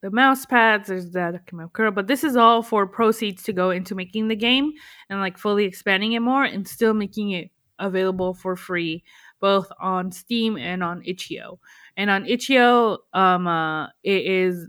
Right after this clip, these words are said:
the character demos are already there. So you can sort of play this already. It's a visual novel, which basically means it's sort of like a, kinda like an audiobook or like a, yeah, like a visual book,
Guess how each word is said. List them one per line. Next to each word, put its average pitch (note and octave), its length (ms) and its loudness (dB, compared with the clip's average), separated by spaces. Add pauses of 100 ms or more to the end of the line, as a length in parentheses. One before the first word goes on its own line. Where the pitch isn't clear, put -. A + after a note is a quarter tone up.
(120)
the G3 100 -4
character G#3+ 440 2
demos G3 380 2
are D#3+ 120 0
already D#3+ 360 -2
there. D3+ 280 -10
So - 160 -12
you C4+ 120 4
can F4 160 4
sort A#3 240 4
of F#3+ 100 -4
play F#3+ 220 2
this D#3+ 280 -6
already. D#3+ 560 -2 (360)
It's C4 140 4
a G4+ 60 6
visual D#4 340 4
novel, F3 420 2
which F#3 200 -2
basically B3+ 380 0
means A#3 240 0
it's G3 120 -8
sort G#3 180 0
of A#3 100 0
like G3+ 240 0
a, E3+ 240 -4 (1400)
kinda F4+ 320 4
like E4 200 4
an C#4 200 0
audiobook C4+ 760 4 (220)
or G#3+ 160 -2
like F#3+ 260 -2
a, E3 480 -4 (760)
yeah, G3 260 2
like E3+ 200 -4
a F3 60 -6
visual A3+ 360 2
book, B3 300 0